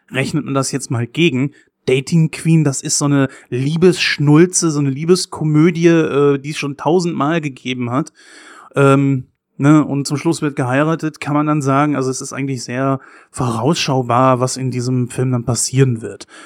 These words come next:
Und wenn ich das jetzt einfach mal gegenrechne, kriegt man dann an dieser Stelle dann einfach mal ein bisschen was zurück. Ich find die Aktion toll, ich find sie gut.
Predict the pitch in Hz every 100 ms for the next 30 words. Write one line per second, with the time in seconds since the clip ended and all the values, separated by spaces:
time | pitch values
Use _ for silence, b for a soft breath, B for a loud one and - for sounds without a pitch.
0 | B B _ 131 120 131 151 160 180 139
1 | 170 147 135 131 165 139 156 - 147 -
2 | 160 - 147 139 131 131 135 139 - 135
3 | 131 - 120 - 135 123 123 - 123 117
4 | - - 113 110 110 - _ _ _ _
5 | _ _ _ _ - 160 180 160 - 127
6 | - 135 113 110 135 190 202 _ 143 -
7 | 135 127 120 156 202 202